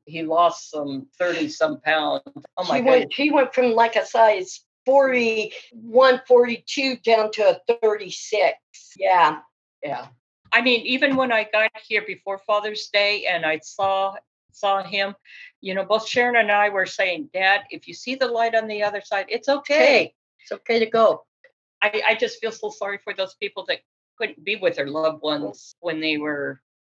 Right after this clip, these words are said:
Speaker 2: Passing, yeah.
Speaker 1: passing. We've got to be able to
Speaker 2: To be, you know, around him, just, you know, processing, knowing that he's leaving,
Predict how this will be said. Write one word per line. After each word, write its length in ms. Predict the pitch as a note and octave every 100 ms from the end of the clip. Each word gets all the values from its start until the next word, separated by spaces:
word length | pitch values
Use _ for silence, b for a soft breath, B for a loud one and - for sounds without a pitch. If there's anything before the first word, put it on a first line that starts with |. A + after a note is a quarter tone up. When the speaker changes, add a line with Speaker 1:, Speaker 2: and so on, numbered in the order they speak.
| -
Speaker 2:
Passing, 560 | G#3 F3 E3+ F3+ E3
yeah. 280 | E3 F3 D3+
Speaker 1:
passing. 560 | F3+ D#3+ - D#3 C3+ C3+ _ E3+
We've 280 | G#3 G3 F3+
got 240 | F#3+ F3+
to 120 | - E3+
be 260 | F3 E3
able 320 | E3 E3 D#3 - -
to 100 | D#3+
Speaker 2:
To 360 | F#3 G#3 E3+ E3+
be, 400 | A3+ A3+ F#3+ - _ _
you 220 | D4+ C#4+ C4+
know, 380 | A3 A3 A3+ -
around 420 | A3+ A3+ A#3 A3+
him, 220 | A3 A#3+ G3+ _ _ -
just, 300 | A3 A3 - _ _
you 100 | A#3+
know, 160 | G#3 F3+ -
processing, 840 | B3+ B3 B3 - G#3+ G#3+ G3+ G3
knowing 240 | G#3+ A3 A3
that 140 | G3+
he's 260 | F#3+ G#3+ -
leaving, 540 | G#3+ C4 B3+ A3+ G#3+